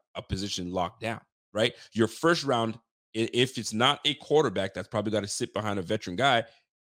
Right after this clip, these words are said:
you're pretty much make, you want your first rounder to start immediately.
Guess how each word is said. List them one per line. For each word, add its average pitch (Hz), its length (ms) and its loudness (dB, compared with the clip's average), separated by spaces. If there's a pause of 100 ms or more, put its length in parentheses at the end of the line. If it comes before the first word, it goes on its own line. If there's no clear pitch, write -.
(120)
you're 165 160 0
pretty 180 280 4
much 156 300 0 (140)
make, 120 480 0
you 127 200 -4
want 123 380 2
your 117 140 0
first 131 360 -2
rounder 101 480 -2 (440)
to 104 100 -4
start 127 300 4
immediately. 117 500 0